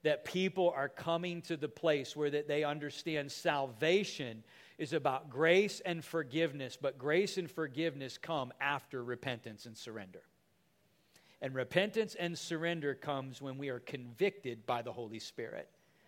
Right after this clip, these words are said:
And I will, I'm just passionate about that and making sure that people know that they, that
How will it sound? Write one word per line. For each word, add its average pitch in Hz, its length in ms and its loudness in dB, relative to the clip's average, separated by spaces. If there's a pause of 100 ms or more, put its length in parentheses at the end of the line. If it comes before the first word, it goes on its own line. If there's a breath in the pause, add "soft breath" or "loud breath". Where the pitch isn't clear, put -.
(440 soft breath)
And 135 180 0
I 170 200 8
will, 151 280 2 (500)
I'm 143 260 -4 (960)
just 151 300 -2 (220)
passionate 196 580 4
about 190 320 4
that 151 180 4
and 147 160 -2
making 170 400 2
sure 170 440 2
that 135 200 0
people 165 400 0
know 143 680 2 (920 soft breath)
that 139 300 -2
they, 160 400 4 (540)
that 143 200 -2